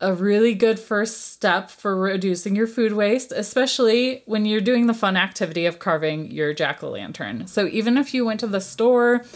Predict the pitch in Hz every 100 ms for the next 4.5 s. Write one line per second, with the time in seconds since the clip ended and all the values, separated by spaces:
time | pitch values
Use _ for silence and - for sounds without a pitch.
0 | - - - _ 175 156 151 - 226 226
1 | - 226 214 214 214 214 - _ 190 160
2 | 180 185 185 165 - 175 185 208 220 220
3 | - - 233 269 349 226 - 208 214 240
4 | 269 240 190 151 139